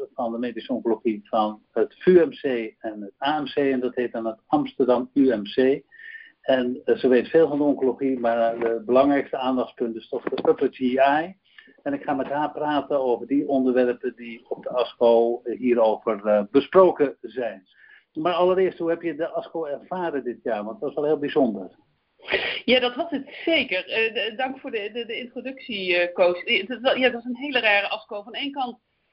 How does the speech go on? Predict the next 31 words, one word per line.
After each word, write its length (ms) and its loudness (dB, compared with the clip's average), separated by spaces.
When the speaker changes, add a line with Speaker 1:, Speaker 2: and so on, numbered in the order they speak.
Speaker 2:
was 220 -4
het, 400 -14
ehm, 460 -4
heel 460 -2
gefocust, 1160 -4
ehm, 300 -2
en, 280 -2
en 180 -4
daardoor, 580 2
eh, 360 -8
kon 140 -6
je 100 0
alle 240 0
presentaties, 880 -2
of 200 0
althans 340 -2
beter 240 0
gezegd, 160 -10
de 60 -14
presentaties 580 2
die 180 -4
je 100 2
volgde, 480 -2
die, 360 -12
die 400 -10
volgde 480 2
je 100 -6
zeer 220 -2
geconcentreerd. 840 -6
Ehm, 440 4
maar 680 -2